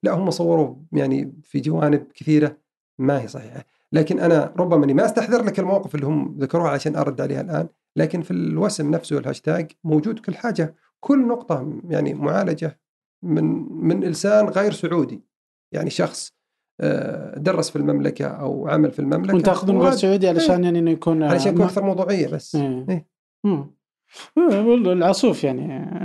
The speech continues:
Speaker 2: يعني في ن-، يعني أحس إنه النقد عليه كثير.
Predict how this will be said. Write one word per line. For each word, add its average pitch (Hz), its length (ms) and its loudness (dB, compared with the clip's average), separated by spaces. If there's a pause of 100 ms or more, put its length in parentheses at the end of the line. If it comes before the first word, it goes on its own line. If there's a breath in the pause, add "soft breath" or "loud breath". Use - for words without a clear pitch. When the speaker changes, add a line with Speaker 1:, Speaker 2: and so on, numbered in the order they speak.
(200)
Speaker 2:
يعني 185 340 4
في 185 180 2
ن-، 165 60 2
يعني 147 560 -2 (360)
أحس - 240 -8
إنه 156 120 2
النقد 147 300 0
عليه 135 160 2
كثير. 131 460 -4